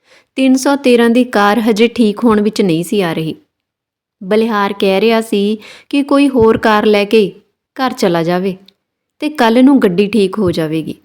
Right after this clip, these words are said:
ਪਰ ਗੁਰਮੀਤ ਦੀ ਜਿੱਦ ਸੀ ਕਿ ਉਹ ਟੈਕਸੀ ਦੀ ਦਿਹਾੜੀ ਭੰਨਣੀ ਨਹੀਂ ਚਾਹੁੰਦਾ, ਗੱਡੀ ਠੀਕ ਕਰਵਾ ਕੇ ਹੀ ਘਰ ਜਾਵੇਗਾ। ਉਹਨੇ ਬਲਿਹਾਰ ਨੂੰ ਲਾਲਚ ਵੀ ਦਿੱਤਾ,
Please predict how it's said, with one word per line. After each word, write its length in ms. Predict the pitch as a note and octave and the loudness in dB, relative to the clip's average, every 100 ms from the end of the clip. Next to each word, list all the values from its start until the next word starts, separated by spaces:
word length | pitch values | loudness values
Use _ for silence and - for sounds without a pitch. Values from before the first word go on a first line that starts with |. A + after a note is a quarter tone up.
| _ _ _ _ _ _ | _ _ _ _ _ _
ਪਰ 160 | B3+ A3+ | -4 0
ਗੁਰਮੀਤ 560 | A#3 A3 G#3 G3+ G3+ | 2 2 2 0 0
ਦੀ 200 | G3+ A3 | 0 0
ਜਿੱਦ 320 | F#3+ F#3+ F3 | 0 0 0
ਸੀ 340 | G3 A3+ G3+ G#3 | -2 0 -2 -2
ਕਿ 220 | G#3 C#4 | 0 2
ਉਹ 60 | C#4 | 2
ਟੈਕਸੀ 460 | B3+ G3 G3 A3+ | 0 -2 0 -2
ਦੀ 140 | G#3+ G#3+ | 0 0
ਦਿਹਾੜੀ 420 | B3 A#3+ A#3 G#3+ | 0 2 0 0
ਭੰਨਣੀ 400 | A#3 A#3 A3 G3+ | 0 0 2 0
ਨਹੀਂ 240 | F#3+ F#3+ | 0 0
ਚਾਹੁੰਦਾ, 400 | G#3+ F3+ F#3 E3+ - _ _ _ _ _ - G#3+ | -2 -2 -2 -6 -8 _ _ _ _ _ -4 0
ਗੱਡੀ 280 | A3+ A3+ C4+ | 2 2 0
ਠੀਕ 340 | C4 A3+ A3+ | 2 0 0
ਕਰਵਾ 360 | B3+ A3+ G3+ F#3+ | 0 2 0 0
ਕੇ 140 | G#3+ | 0
ਹੀ 60 | G#3 | 0
ਘਰ 200 | B3 A3 | 0 0
ਜਾਵੇਗਾ। 500 | F#3 D#3 F3+ F#3 E3+ _ _ _ _ _ _ _ B3+ | 0 0 -2 -2 -6 _ _ _ _ _ _ _ -2
ਉਹਨੇ 240 | C4+ C#4+ | 0 2
ਬਲਿਹਾਰ 520 | B3+ B3+ B3 A3 G#3 | 2 2 2 0 0
ਨੂੰ 160 | A3 A#3+ | 0 2
ਲਾਲਚ 360 | G3+ F3 E3+ | 0 -2 -4
ਵੀ 140 | G3+ A3 | -4 -2
ਦਿੱਤਾ, 360 | F#3 - D#3+ | -4 -6 -12